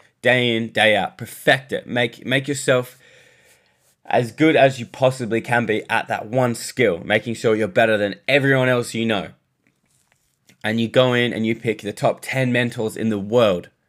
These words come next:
and then study them and actually look into how they became so good.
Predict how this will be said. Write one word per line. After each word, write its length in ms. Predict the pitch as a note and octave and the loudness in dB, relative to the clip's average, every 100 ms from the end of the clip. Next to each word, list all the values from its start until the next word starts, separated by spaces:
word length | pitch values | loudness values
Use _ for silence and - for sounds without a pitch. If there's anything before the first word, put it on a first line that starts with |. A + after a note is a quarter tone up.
| _ _ _ _ _ _ _ | _ _ _ _ _ _ _
and 160 | G2+ A2 | -2 0
then 140 | A2+ | -2
study 420 | A2 - C3+ C3+ B2+ | -4 0 2 2 2
them 320 | B2+ B2+ B2 | 0 0 -2
and 360 | - G2+ G2+ G#2+ _ _ _ - - _ _ _ | -4 -4 -4 -8 _ _ _ -20 -20 _ _ _
actually 420 | G#2+ B2 - B2 A2 | 0 0 -2 -6 -4
look 300 | B2 C3 - | -2 -4 -4
into 280 | A#2 - | -6 -6
how 500 | A2+ - A#2 A2+ A2 | -6 0 2 2 0
they 280 | - - G#2 | -2 -2 -2
became 400 | G2+ F#2 A#2 A2+ | -2 -4 -2 -2
so 220 | A2 G#2+ | 0 -2
good. 340 | G#2 G#2 F2 | 0 -2 -2